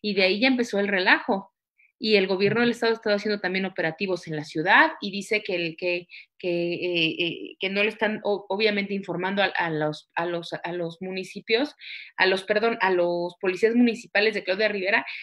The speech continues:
porque los están tachando de soplones, y también dijeron que los iban a denunciar, y la guerra ya está enorme, y hoy,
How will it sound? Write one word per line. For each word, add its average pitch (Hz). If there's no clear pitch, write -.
porque 180
los 175
están 233
tachando 302
de 269
soplones, 262
y 202
también 208
dijeron 302
que 226
los 165
iban 240
a 190
denunciar, 165
y 302
la 165
guerra 240
ya 247
está 254
enorme, 208
y 196
hoy, 247